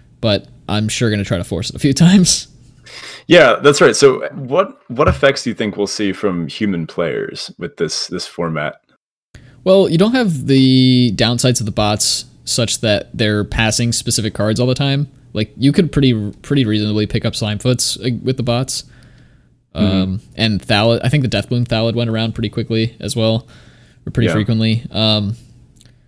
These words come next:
Speaker 1: I don't know. I think, I think we're gonna see a lot of the weaker decks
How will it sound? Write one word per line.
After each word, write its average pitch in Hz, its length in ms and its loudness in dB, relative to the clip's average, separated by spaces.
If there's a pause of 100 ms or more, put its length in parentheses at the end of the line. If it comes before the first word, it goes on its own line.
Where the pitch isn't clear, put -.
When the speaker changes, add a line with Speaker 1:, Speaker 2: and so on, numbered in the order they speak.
(560)
Speaker 1:
I - 120 0
don't 151 100 4
know. 156 160 4
I 110 120 2
think, 180 360 0
I 147 60 4
think 202 160 4
we're 202 80 4
gonna 190 120 8
see 160 280 4
a 139 80 4
lot 123 180 4
of 135 80 2
the 123 80 2
weaker 135 480 2
decks 151 640 0